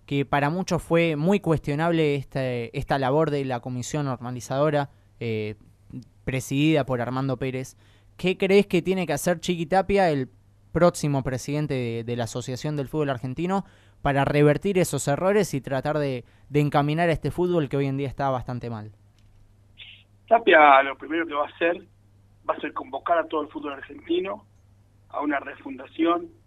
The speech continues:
Speaker 2: Tapia va a ser el primer mandato elegido por los clubes real después de la muerte de Grondona, va a ser la primera transición, este, y va a ser una convocatoria amplia a todos los sectores,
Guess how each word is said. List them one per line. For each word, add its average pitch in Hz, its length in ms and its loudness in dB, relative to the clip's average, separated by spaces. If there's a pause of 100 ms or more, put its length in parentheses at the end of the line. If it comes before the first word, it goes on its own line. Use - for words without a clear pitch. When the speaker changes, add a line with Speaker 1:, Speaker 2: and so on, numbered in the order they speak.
(420)
Speaker 2:
Tapia 156 400 -6
va - 1500 -8
a - 160 -14
ser 139 100 -8
el 139 140 -12
primer 143 280 -8
mandato 143 640 -6
elegido 131 720 -8 (480)
por 131 220 -10
los 143 220 -8
clubes 165 380 -2
real 147 440 -6 (720)
después - 300 -10
de 139 40 -8
la 131 100 -2
muerte 139 300 -8
de 131 60 -8
Grondona, 170 580 -8 (140)
va 135 60 -8
a - 100 -20
ser 135 100 -20
la 135 160 -14
primera 131 340 -10
transición, - 720 -6 (640)
este, 127 500 -14
y 147 160 -2
va 208 120 4
a 208 60 -4
ser 214 120 -12
una 196 140 -2
convocatoria 180 640 -2
amplia 214 500 -2 (360)
a - 80 -16
todos 175 260 -2
los 165 100 -6
sectores, 185 500 -4